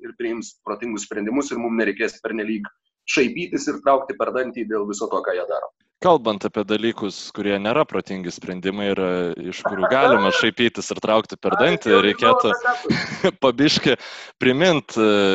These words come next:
Speaker 2: e, ir gal, e, gal ir kai kuriems pranešt, kad, e, New Yorko Knicks pagaliau rado trenerį, su kuriuo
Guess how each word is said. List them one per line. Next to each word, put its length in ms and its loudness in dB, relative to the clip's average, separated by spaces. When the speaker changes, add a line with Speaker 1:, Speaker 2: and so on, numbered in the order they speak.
Speaker 2:
e, 160 0
ir 200 -2
gal, 320 0
e, 300 -4
gal 280 2
ir 140 -2
kai 180 -10
kuriems 340 -4
pranešt, 480 -2
kad, 240 -2
e, 280 -2
New 180 -4
Yorko 240 2
Knicks 260 -4
pagaliau 380 0
rado 320 2
trenerį, 640 0
su 180 -16
kuriuo 240 2